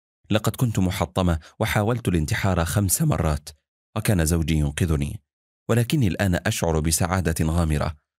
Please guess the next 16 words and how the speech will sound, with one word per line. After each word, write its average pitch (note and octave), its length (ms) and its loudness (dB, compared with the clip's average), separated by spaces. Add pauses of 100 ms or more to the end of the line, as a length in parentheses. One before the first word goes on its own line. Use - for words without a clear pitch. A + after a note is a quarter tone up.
(140)
وأشعر D#2+ 360 0
بأني D#2 340 2
وجدت D#2+ 320 0
نفسي، F2+ 440 -2 (400)
لقد C3 280 0
ولدت E2+ 260 2
هذه D#2 380 2
الليلة". D2 400 0 (760)
فقالت G#2+ 380 0
لها D#2 180 2
عائشة: D2+ 540 -2 (500)
"وأنا F2 340 2
كذلك D#2 580 0
ولدت D2 440 0
من D2 140 2
جديد، C#2 420 -2